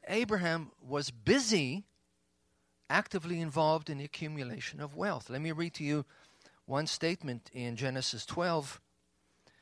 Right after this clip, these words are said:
Abraham took his wife Sarah, his nephew Lot, all the possessions they had accumulated,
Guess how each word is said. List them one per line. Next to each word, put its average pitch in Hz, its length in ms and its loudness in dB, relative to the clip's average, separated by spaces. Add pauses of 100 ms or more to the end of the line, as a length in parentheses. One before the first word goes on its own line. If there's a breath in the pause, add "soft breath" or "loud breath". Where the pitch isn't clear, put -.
(880 soft breath)
Abraham 156 640 2
took - 440 0 (1800 soft breath)
his 117 260 -4
wife 131 240 2
Sarah, 143 580 2 (120)
his 117 280 -6
nephew 127 340 -4
Lot, 123 360 0
all 135 200 -2
the 143 80 -6
possessions 123 640 -4
they 120 140 -6
had 110 180 -4
accumulated, 113 800 -6